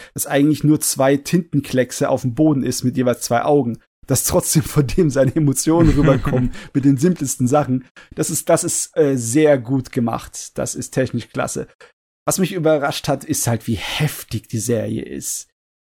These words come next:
Speaker 1: Die ist, ähm, die ist auch schon ganz schön edgy, teilweise, ne?
Speaker 2: Ich hab's
Speaker 1: Provokant.
Speaker 2: grad gesehen bei einem der Clips. <laughs>
Speaker 1: Ja, ja. Äh,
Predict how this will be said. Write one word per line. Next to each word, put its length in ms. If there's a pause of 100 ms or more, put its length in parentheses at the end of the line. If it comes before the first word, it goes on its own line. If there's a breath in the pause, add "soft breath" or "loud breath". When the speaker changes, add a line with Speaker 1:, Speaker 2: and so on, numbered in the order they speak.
Speaker 1:
Die 120
ist, 540 (340)
ähm, 500 (260)
die 60
ist 100
auch 140
schon 160
ganz 200
schön 140
edgy, 460 (160)
teilweise, 520
ne? 260 (340)
Speaker 2:
Ich 200
hab's 140
Speaker 1:
Provokant. 240
Speaker 2:
grad 100
gesehen 420
bei 120
einem 280
der 120
Clips. 420 (160)
<laughs> 240
Speaker 1:
Ja, 360
ja. 220 (840 loud breath)
Äh, 340